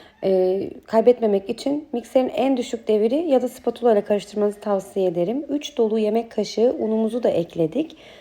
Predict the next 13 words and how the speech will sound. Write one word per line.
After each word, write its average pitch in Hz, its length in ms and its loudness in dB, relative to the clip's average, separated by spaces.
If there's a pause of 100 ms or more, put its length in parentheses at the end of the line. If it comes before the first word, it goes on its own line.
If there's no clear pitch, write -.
(220)
Bir 269 160 -2
kabartma 226 420 4
tozu 220 360 0
ve 269 140 4
bir 254 200 0
vanilyamızı 214 560 0
da 202 40 6
ekledik. 165 640 -2 (640)
Tekrardan 226 760 4
en 240 180 0
düşük - 300 -10
devirde 214 540 2 (640)
çırpıyorum 208 840 0